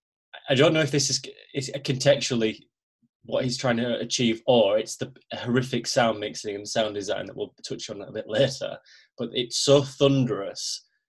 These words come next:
and dominating. It, it, it, it is genuinely something to behold it in, a, in an auditorium. It just echoes wonderfully. Um, I also think that for, for one of the very few times,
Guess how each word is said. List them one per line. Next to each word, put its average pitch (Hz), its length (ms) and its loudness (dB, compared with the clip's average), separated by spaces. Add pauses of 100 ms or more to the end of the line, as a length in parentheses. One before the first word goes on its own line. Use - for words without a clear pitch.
(100)
and 110 180 -4
dominating. 107 800 2
It, - 180 -16
it, - 640 -8
it, 131 200 0
it 127 120 0
is 123 300 -2 (120)
genuinely 120 480 2
something 110 380 -8
to 110 100 -6
behold 110 400 0
it - 100 -6
in, - 140 -12
a, 98 120 -14
in - 80 -16
an 101 140 -10
auditorium. 107 600 0
It - 120 -14
just - 200 -10
echoes 113 440 -2
wonderfully. 104 600 -4 (420)
Um, 110 140 -4
I 120 100 8
also 139 240 6
think 131 240 -4
that 110 120 -2 (480)
for, 135 140 -6
for - 160 0
one 131 220 6
of 120 80 -2
the 120 80 0
very 131 200 6
few 135 360 2
times, 120 800 -4